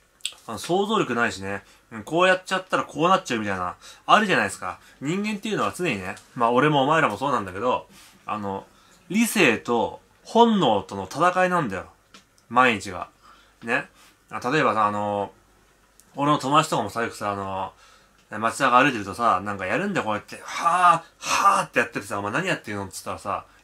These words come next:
「いや、まあ、マフーバで、あの女の子のスカートめくれてんだよ」とかさ、言ったやついるんだよ、俺の友達にも。いるし、こうやってさ、ナッパのクンタでクン。クン、クンってやってさ、「何やってんの、お前」っつったら、「今、あの子のスカートめくれてんだよ」。そう、いるよ、俺の周りに。いるけど、俺もたまにやるけどね。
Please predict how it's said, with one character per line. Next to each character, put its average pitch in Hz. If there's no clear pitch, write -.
「い -
や、 120
ま 110
あ、 -
マ 117
フ 170
ー -
バ 120
で、 98
あ 120
の 135
女 151
の 143
子 117
の 98
ス -
カ 139
ー 120
ト 107
め 104
く 147
れ 143
て 143
ん 127
だ 101
よ」 92
と 90
か 80
さ、 90
言 101
っ -
た 165
や 151
つ 113
い -
る 165
ん 180
だ 110
よ、 98
俺 98
の 90
友 98
達 95
に 92
も。 87
い 123
る 127
し、 127
こ 117
う -
や -
っ -
て 101
さ、 104
ナ 143
ッ -
パ 101
の 90
ク -
ン 143
タ 110
で 92
ク 135
ン。 92
ク 175
ン、 175
ク 190
ン 175
っ -
て 120
や 110
っ -
て 110
さ、 101
「何 143
や 190
っ -
て 110
ん -
の、 98
お -
前」 98
っ -
つ -
っ -
た 98
ら、 95
「今、 90
あ 117
の 143
子 131
の 104
ス -
カ 123
ー 107
ト 107
め 107
く 151
れ 139
て 147
ん 127
だ 104
よ」。 90
そ 131
う、 131
い 135
る 233
よ、 262
俺 147
の 117
周 107
り 104
に。 110
い 127
る 190
け 131
ど、 104
俺 139
も 160
た 170
ま 151
に 117
や 131
る 175
け 147
ど 87
ね。 85